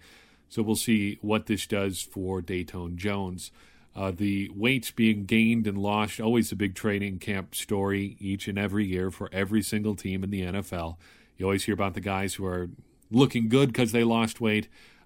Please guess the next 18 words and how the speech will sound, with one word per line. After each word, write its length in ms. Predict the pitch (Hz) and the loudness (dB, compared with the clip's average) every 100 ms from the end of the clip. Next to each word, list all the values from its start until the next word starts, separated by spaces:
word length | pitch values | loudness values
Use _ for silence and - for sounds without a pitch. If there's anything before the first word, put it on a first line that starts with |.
| - | -4
Uh, 80 | 98 | -2
you 140 | 98 | 2
hear 100 | 110 | 2
about 180 | 107 98 | 2 2
the 100 | 110 | 4
other 140 | 113 | 4
guys 340 | 113 107 107 - | 4 2 2 0
who 80 | 104 | 0
wanted 220 | 107 98 | 0 -2
to 100 | 104 | -2
add 180 | 107 110 | 0 0
some 140 | 110 | 0
more 120 | 101 | -2
bulk 320 | 90 120 127 127 | 4 4 4 4
in 60 | |
the 120 | 113 | 2
offseason, 640 | 110 110 101 113 107 113 98 | 4 2 2 2 2 0 -2
and 140 | 85 | -6